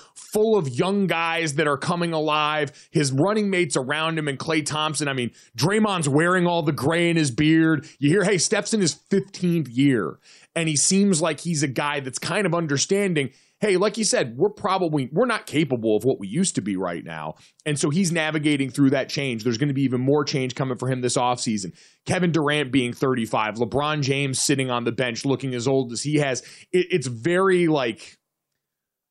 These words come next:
I don't know. It was sobering to see and really realize for a second, oh man, the guys that have been the center of the basketball universe for the last decade plus are really close to the end. Like, we're so close to a league that doesn't involve all of these guys.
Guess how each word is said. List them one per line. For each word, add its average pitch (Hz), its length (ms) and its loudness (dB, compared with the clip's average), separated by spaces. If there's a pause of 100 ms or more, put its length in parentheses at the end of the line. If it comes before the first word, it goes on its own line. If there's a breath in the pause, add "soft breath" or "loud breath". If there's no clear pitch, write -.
(340)
I 185 100 0
don't 226 120 4
know. 220 180 4
It 156 80 -2
was - 180 2
sobering 202 680 4
to 170 120 2
see 185 480 2
and 143 220 2
really 190 340 4
realize 156 680 2
for 151 180 2
a 131 60 2
second, 143 400 -2
oh 294 100 0
man, 302 320 2 (200 soft breath)
the 175 140 0
guys 233 380 0
that 254 100 2
have 185 160 0
been 214 200 2
the 170 60 2
center 202 440 2
of 160 80 0
the 151 80 2
basketball 160 640 0
universe 127 560 2
for 156 140 0
the 131 80 2
last 139 340 -2
decade 143 540 -2
plus 143 380 -2 (260 loud breath)
are 165 240 2
really 233 320 4
close 208 440 0
to 180 120 0
the 135 240 2
end. 120 200 -4
Like, 120 200 -4
we're 214 240 4
so 214 360 2
close - 480 0 (280 loud breath)
to 202 180 4
a 180 40 2
league 165 380 -2
that 135 180 -2
doesn't 170 280 0
involve 147 540 0
all 131 240 2
of 113 80 -10
these 123 240 -2
guys. 120 340 -2